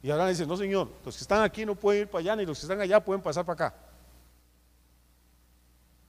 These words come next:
Bueno, entonces hagamos una cosa, ya que no me puede aliviar el tormento, yo tengo unos hermanillos allá que son más terribles. <coughs> Y no quiero que ellos vengan aquí donde yo estoy, porque este lugar es bien feo.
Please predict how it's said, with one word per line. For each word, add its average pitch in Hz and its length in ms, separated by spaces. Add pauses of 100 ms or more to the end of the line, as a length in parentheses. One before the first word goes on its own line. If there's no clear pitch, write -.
(100)
Bueno, 226 220
entonces 254 220
hagamos 262 220
una 262 140
cosa, 220 260
ya 233 180
que 294 140
no 285 140
me 294 120
puede 294 260
aliviar 277 260
el 294 100
tormento, 285 480 (400)
yo 202 180
tengo 277 300
unos 262 200
hermanillos 226 500
allá 220 220
que 214 120
son 226 200
más 220 500 (460)
terribles. 190 760 (800)
<coughs> - 100 (1080)
Y 180 120
no 247 160
quiero 294 280
que 254 120
ellos 247 120
vengan 214 320
aquí 180 220
donde 175 180
yo 175 100
estoy, 151 280
porque 123 240
este 208 140
lugar 202 240
es 185 40
bien 180 160
feo. 147 240